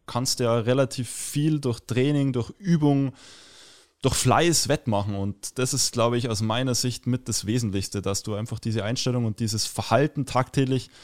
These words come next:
ähm, ja, an, tagtäglich versuchst reinzubringen in deinen ganzen Trainingsprozess, in deinen ganzen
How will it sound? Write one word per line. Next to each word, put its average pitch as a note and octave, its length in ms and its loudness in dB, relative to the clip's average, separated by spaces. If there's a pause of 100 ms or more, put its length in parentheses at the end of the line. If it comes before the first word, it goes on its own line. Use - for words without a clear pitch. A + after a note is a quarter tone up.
(340)
ähm, A2 760 0
ja, B2+ 300 -8 (300)
an, A2 480 -8 (160)
tagtäglich B2+ 500 -4
versuchst - 720 0
reinzubringen C#3 540 0
in C3+ 160 2
deinen B2 160 2
ganzen B2+ 340 0
Trainingsprozess, B2+ 680 0
in B2 120 -4
deinen A2+ 160 -2
ganzen A#2 320 -4